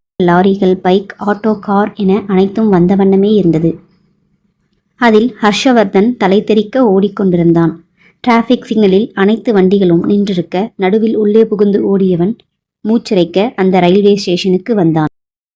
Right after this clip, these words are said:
கன்னியாகுமரி எக்ஸ்பிரஸில் கோயம்புத்தூரிலிருந்து மும்பைக்கு ட்ரெயின் டிக்கெட் புக் செய்திருந்தான். ஆனால் கடைசி நிமிடத்தில் அவன் ட்ரெயினை மிஸ் செய்து விட்டதால் கோயம்புத்தூரிலிருந்து ஈரோடிற்கு வந்து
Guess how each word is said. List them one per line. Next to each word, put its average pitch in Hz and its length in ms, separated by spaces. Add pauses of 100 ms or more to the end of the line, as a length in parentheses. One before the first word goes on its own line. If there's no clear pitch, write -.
(840)
கன்னியாகுமரி 233 600
எக்ஸ்பிரஸில் 180 560 (160)
கோயம்புத்தூரிலிருந்து 196 920 (120)
மும்பைக்கு 196 540 (120)
ட்ரெயின் 202 320
டிக்கெட் 196 320
புக் 180 220
செய்திருந்தான். 175 560 (600)
ஆனால் 214 400
கடைசி 190 380
நிமிடத்தில் 196 500 (140)
அவன் 196 320
ட்ரெயினை 202 400
மிஸ் 208 260
செய்து 214 240
விட்டதால் 180 540
கோயம்புத்தூரிலிருந்து 196 1000 (380)
ஈரோடிற்கு 208 580 (600)
வந்து 202 280